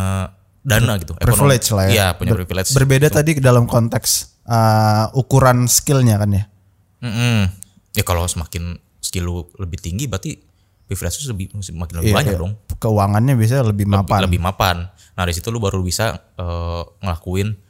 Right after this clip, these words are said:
Speaker 2: Hal yang lo mau.
Speaker 1: hal yang mau gitu, hobi lu
Speaker 2: Project
Speaker 1: gitu.
Speaker 2: idealis lu lah ya.
Speaker 1: Terserah itu mah, karena lu punya, lu punya dana dan lu mungkin mena-, bisa, bisa menambahkan tenaga dari situ.
Speaker 2: Hmm.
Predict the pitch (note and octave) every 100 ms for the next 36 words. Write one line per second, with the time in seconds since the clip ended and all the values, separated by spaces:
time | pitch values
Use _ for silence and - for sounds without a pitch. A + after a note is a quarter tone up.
0 | - A2 A2+ G#2+ G2 C#3 C#3 A2+ G2+ F2+
1 | E2+ F#2+ F#2+ F2 F2 E2 F#2+ G#2+ C3 A2
2 | F#2+ B2 B2 - C3 B2+ C3 - D3+ A#2+
3 | G#2+ G#2+ A2+ G#2+ G2+ E2 D#2+ F2+ F#2 F2
4 | E2 F2+ A2 C3+ G2+ F#2 E2+ E2 _ _
5 | _ _ B2+ C3+ - A2 G2 F2+ F2 E2+
6 | E2 B2 - - _ _ _ _ _ -
7 | F#2+ A2+ C#3 A#2+ - D#3+ _ _ _ _
8 | - - A2+ - A2+ F#2+ A2+ - G#2 F#2+
9 | G2+ G2 G2 G2+ G#2+ G#2 G2+ G2+ F#2+ G2
10 | A2 B2 B2+ G#2+ G#2 B2 A#2 G2 _ _
11 | _ B2 B2